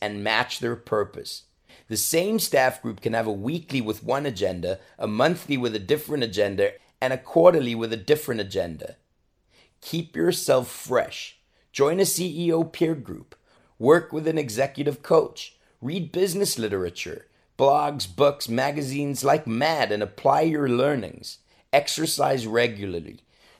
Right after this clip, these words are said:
Don't neglect your family or your hobbies. Keep the bulk of your weekends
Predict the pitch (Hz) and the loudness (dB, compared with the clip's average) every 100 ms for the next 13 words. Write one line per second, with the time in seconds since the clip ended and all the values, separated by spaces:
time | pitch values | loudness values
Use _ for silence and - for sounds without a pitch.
0 | _ - 156 185 190 - 131 - - 135 | _ 4 4 2 -4 -2 -4 -2 -6 -4
1 | - 113 117 113 117 - 127 156 156 151 | 0 2 2 -2 -4 -2 2 2 2 0
2 | 127 123 110 95 76 80 - _ _ - | 2 2 2 -2 -12 -14 -16 _ _ -20
3 | _ - 170 - 131 104 127 160 175 190 | _ -6 -6 -2 -2 0 2 2 4 4
4 | 180 180 127 123 - 90 82 | 6 4 2 -4 -2 -4 -4